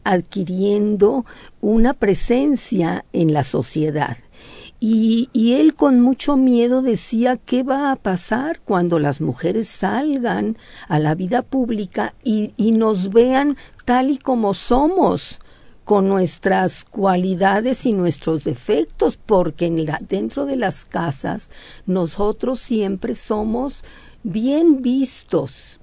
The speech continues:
por nuestras parejas. Eh, es decir, el, eh, para el mexicano, eh,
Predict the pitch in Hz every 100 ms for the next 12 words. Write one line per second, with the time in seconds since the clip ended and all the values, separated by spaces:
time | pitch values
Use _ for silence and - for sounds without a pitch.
0 | - 175 165 151 165 156 135 - 170 156
1 | 135 - - 156 151 135 - - - -
2 | - - - - - - 214 - - 233
3 | 254 262 - 254 226 - 202 185 - 180
4 | 170 156 - - - 170 170 170 170 160
5 | - 180 - 185 185 190 208 320 - -
6 | - - 196 190 190